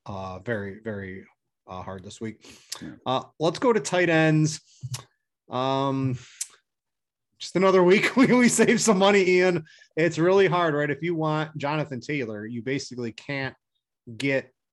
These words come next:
Speaker 1: anyone really high priced anywhere else. So that sort of rules out a Gronk or I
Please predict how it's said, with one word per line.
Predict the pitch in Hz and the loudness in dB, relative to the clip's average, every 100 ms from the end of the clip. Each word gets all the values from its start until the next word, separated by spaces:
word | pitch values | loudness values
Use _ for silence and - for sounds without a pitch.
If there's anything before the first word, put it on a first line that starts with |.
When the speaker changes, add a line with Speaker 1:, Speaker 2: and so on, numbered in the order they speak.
| _ | _
Speaker 1:
anyone | 156 196 170 139 135 123 120 | -4 0 0 0 -2 -4 -8
really | 113 131 170 156 | -6 -2 2 0
high | 127 131 117 | 0 -2 -4
priced | 139 120 120 | -4 -4 -4
anywhere | 143 131 117 107 | -6 -4 -4 -6
else. | 107 - | -8 -8
So | 127 | -6
that | 131 - | -6 -4
sort | 156 147 | -2 0
of | 135 | 0
rules | 131 143 135 | -2 -2 -2
out | 135 131 131 | 0 0 -2
a | 123 | -6
Gronk | 107 113 131 135 139 - - | -8 -6 -4 -4 -6 -8 -6
or | 131 127 123 | -2 -2 -2
I | 120 | -4